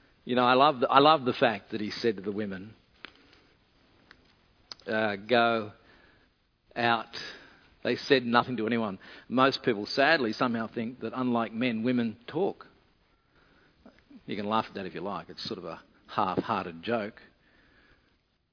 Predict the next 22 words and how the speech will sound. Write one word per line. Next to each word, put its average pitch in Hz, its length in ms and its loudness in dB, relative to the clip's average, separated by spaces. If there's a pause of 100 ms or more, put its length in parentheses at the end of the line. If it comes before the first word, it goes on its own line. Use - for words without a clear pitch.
(800)
That 135 160 4
also 127 260 2
affirms 131 380 0
the 127 80 -4
truth - 260 2
of 107 80 -8
what 107 160 -4
they 120 140 0
said, 131 240 -2
nothing 156 240 0
to 135 100 -4
anyone. 90 320 -10 (1800)
They 123 120 -2
said 160 200 0
nothing. 160 300 -2
It 143 260 -10
was 143 140 -10
just - 460 -6 (1080)
bewildered. 135 600 2
The, 123 220 0 (1800)
this 147 180 0
man, 135 720 2